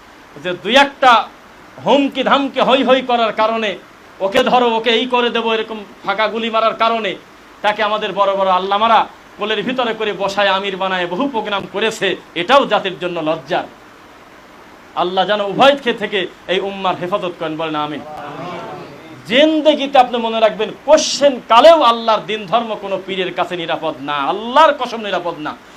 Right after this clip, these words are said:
কেননা পীরের কর্ম শুরুই হয় আল্লাহর কোরআনের বিকৃতি করার পরে। আল্লাহ বলতেছে ওসিলা মানে আমলে সলে,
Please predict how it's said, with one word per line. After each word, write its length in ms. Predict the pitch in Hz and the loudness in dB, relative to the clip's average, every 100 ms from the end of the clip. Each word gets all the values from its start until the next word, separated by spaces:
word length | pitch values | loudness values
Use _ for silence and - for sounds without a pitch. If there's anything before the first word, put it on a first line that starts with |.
| - - | -16 -2
কেননা 340 | 214 254 269 | -2 2 0
পীরের 340 | 262 233 240 233 | 0 -2 -2 0
কর্ম 300 | 226 220 226 | 0 -2 -2
শুরুই 380 | - 202 269 320 | -8 -2 0 2
হয় 160 | 254 226 | 4 4
আল্লাহর 320 | 208 208 190 | 2 -2 -4
কোরআনের 320 | 190 196 190 180 | -2 -2 -2 -6
বিকৃতি 360 | 202 190 180 175 | -8 -8 -8 -6
করার 220 | 165 156 - | -4 -4 -4
পরে। 220 | 165 135 - - - - - - - - - - - - - | -6 -6 -10 -20 -20 -20 -20 -20 -20 -20 -20 -20 -20 -12 0
আল্লাহ 340 | 185 220 240 | 0 2 2
বলতেছে 480 | 240 254 269 269 311 | 2 0 -2 0 2
ওসিলা 420 | 254 240 277 285 | 2 0 0 2
মানে 200 | 277 277 | 2 0
আমলে 420 | 233 233 233 233 | 0 -2 -2 -4
সলে, 440 | 214 - 202 208 | -4 -2 -2 -2